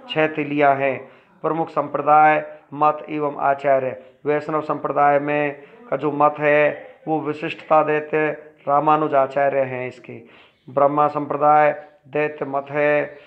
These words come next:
आनंद तीर्थ आचार्य हैं। रुद्र संप्रदाय शुद्धादैत्य वल्लभाचार्य इसके आचार्य हैं।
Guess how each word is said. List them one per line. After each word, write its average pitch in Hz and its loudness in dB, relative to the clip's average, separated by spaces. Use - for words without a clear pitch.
आनंद 165 4
तीर्थ 165 -4
आचार्य 139 2
हैं। 135 -2
रुद्र 156 -6
संप्रदाय 151 2
शुद्धादैत्य 156 0
वल्लभाचार्य 143 0
इसके 139 -2
आचार्य 139 2
हैं। 139 0